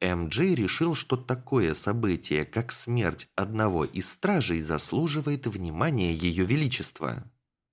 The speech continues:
И, может быть, Жанна сможет прояснить некоторые странности.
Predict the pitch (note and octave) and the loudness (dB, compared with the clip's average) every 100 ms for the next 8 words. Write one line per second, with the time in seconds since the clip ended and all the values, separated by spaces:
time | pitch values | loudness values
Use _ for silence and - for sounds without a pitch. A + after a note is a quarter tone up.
0 | _ A2+ C#3 D#3 F3+ E3+ D3 C#3 D#3+ C#3 | _ -2 0 0 0 0 -2 -2 -2 0
1 | C3 F#3 C#3 F2 D#2+ D#2 - F2+ D#3 D3 | 2 4 4 2 0 0 0 0 2 2
2 | F#2+ - - C#3+ C#3+ E3+ - - F3+ C3 | 0 -2 0 0 0 0 -2 0 0 2
3 | E2+ - E2+ F2 F3 G#2 - F#2 A#2 B2 | 0 -4 -2 -2 0 -2 0 2 2 2
4 | - F#3+ A#2 D#2+ D#2 - D#2 D2 | 2 4 4 2 -2 -4 -4 -4